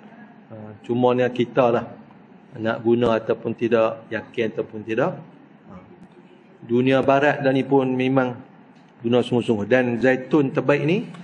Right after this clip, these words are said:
duduk ke belah Syam, Palestin, Jordan, semua tu terbaik lah.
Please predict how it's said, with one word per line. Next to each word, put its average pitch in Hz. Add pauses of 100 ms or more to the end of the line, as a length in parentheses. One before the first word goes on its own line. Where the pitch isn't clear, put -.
(280)
duduk 127
ke 139
belah 135
Syam, 120 (320)
Palestin, 120
Jordan, 117
semua 113
tu 113
terbaik 120
lah. -